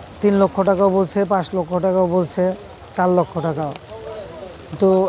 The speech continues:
এখনও পরে আর কাস্টমার আসেনি, বেচা কিনে অত একটা ভালো না আমাদেরও, ব্যবসা বাণিজ্য। এখন আমাদের এই খেজুরের প্রাইস দেওয়া হয়েছে ছয় লক্ষ টাকা। এই খেজুর গাছের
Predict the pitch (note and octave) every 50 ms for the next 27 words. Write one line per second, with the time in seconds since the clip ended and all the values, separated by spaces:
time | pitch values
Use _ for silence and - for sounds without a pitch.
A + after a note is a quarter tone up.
0 | F3 G3 F#3+ - F#3 F#3+ G3 G3 G3 G3 G3 F#3+ F#3+ - - - - - - -
1 | - - - - - - - - - F#3+ F#3 F#3 F#3 F3+ D#3+ - G3 F3+ - -
2 | - F3+ F3+ F#3+ F#3+ F3+ F3 - - F3+ F#3 G#3+ A3 F#3 F#3+ F3 D3 F#3 E3+ D#3+
3 | E3+ E3+ E3+ E3 D#3+ - E3+ E3 D3+ - - E3 D#3 C#3+ C#3 C#3+ D3+ D#3 D#3 D#3+
4 | D#3 D#3 D#3 C#3+ D#3+ D3+ E3+ F#3 F3+ E3 F3 D#3 C3 - D#3+ D#3 D#3 D#3+ D#3+ D3
5 | C#3 E3 E3+ F3 - B2 - - - - - - - - - - - - - -
6 | - F3+ D#3+ F#3 F3+ F3+ F3+ E3+ E3+ - - - F3+ F3+ F3+ F3 E3+ F#3 F3 F#3
7 | E3 - G3 F#3 F3 F#3+ F3+ F#3+ F3 - F#3+ F3 F3 E3 D#3 C#3+ - - - -
8 | D3+ F3 F3+ F3 F3 F3 D3+ G3 G#3 - - F#3 F#3 F3 E3 D3 - - C#3+ D#3
9 | C3+ B2 A#2+ - - - - - - - - G#3 G#3 G#3 - A3 A3 F#3+ A#3 A3
10 | G3 G#3+ - G#3+ G#3 G3